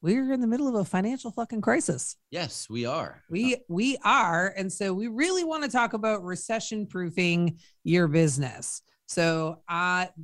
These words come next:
Speaker 1: I think this conversation can go a lot of ways today. I've got a lot of thoughts on it. I've got pages and pages of notes. Oh,
Speaker 2: D-, d-,
Speaker 1: goody.
Speaker 2: do you?
Speaker 1: I, I, well, it's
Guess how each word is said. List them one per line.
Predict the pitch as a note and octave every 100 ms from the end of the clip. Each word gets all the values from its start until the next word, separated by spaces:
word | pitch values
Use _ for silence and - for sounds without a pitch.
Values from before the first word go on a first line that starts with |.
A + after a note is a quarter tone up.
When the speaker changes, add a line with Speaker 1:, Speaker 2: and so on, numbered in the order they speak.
| -
Speaker 1:
I | F3+
think | E3+ G#3
this | F#3+ F#3 - -
conversation | G3 F3+ F3 F#3+ F3+ F#3 E3
can | E3+
go | D#3+ D#3
a | C#3+
lot | C#3+ D3 E3 F#3 A#3+
of |
ways | A3+ G#3+ B3 -
today. | - B3 C4 D#4+ - -
I've | F#3+ A3
got | G3 F3
a | E3+
lot | E3 F3 F#3+ F#3
of | F3
thoughts | F3+ F3+ -
on | A3+ B3+
it. | D4 D4 - - _ E3
I've | D3
got | D#3+ C#3+
pages | - F#3 F#3 F3+ E3+
and | D#3
pages | D3+ D#3 D3+ C#3+
of | C3+
notes. | C#3 B2+ G#2+ - - - _ _ -
Oh, | D3+ E3+
Speaker 2:
D-, | D#3
d-, |
Speaker 1:
goody. | D3+ - -
Speaker 2:
do | F#2+
you? | G#2 B2 D3 - _ _ -
Speaker 1:
I, | D3 C#3
I, | D3+ D#3 -
well, | D#3+ C3+ B2 -
it's | -